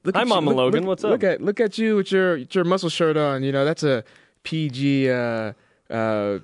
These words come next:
Speaker 1: you know, T V station. You have to, you have to, you, you're, you're wearing a, a rated R shirt.
Speaker 2: <laughs>
Speaker 1: You cover up.
Speaker 2: Rated R
Speaker 1: <laughs> You cover, cover up."
Speaker 2: You're,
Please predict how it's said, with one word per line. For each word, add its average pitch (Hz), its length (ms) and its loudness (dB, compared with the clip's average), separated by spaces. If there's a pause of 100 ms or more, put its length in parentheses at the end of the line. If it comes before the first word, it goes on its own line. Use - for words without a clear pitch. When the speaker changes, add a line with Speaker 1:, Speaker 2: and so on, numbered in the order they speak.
(100)
Speaker 1:
you 113 80 -6
know, 104 120 0
T 143 200 -4
V 147 140 0
station. 107 360 -6
You 107 120 -4
have 104 100 -4
to, 95 300 -6
you 113 80 -6
have 107 80 -6
to, 101 180 -6
you, 95 240 -4
you're, 143 320 2
you're 165 140 4
wearing 175 240 2
a, 165 80 2
a 170 160 2
rated 180 260 2
R 170 160 2
shirt. 156 480 0
Speaker 2:
<laughs> - 100 -8
Speaker 1:
You 185 300 2
cover 214 420 2
up. 208 140 2
Speaker 2:
Rated 202 480 2
R 202 200 4
Speaker 1:
<laughs> 151 160 0
You 185 220 2
cover, 214 480 0 (220)
cover 185 380 2
up." 165 240 -4
Speaker 2:
You're, 185 260 2